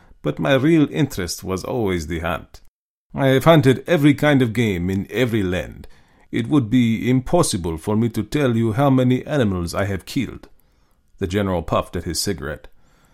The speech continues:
After the debacle in Russia, I left the country,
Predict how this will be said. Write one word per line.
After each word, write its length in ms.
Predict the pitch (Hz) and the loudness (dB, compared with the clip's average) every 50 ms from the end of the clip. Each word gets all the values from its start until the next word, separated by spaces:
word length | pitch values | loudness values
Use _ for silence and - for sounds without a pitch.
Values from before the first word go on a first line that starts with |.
| _ _ _ _ - | _ _ _ _ -4
After 440 | - 180 170 - - 165 160 156 | -2 -2 -2 -2 -2 0 2 2
the 180 | 135 143 147 143 | 4 6 6 6
debacle 520 | 127 131 135 117 147 147 135 - 135 131 | 4 4 0 2 2 0 0 2 0 2
in 140 | 131 127 123 | 2 2 2
Russia, 340 | 117 127 131 120 - - 131 | 4 4 4 2 2 0 0
I 160 | 135 135 131 | 0 2 2
left 260 | 120 123 131 123 - | 4 4 2 2 2
the 80 | 123 110 | 0 -4
country, 500 | - - 117 104 85 - 64 - - 90 | -2 -2 -2 -4 -4 -6 -10 -14 -14 -18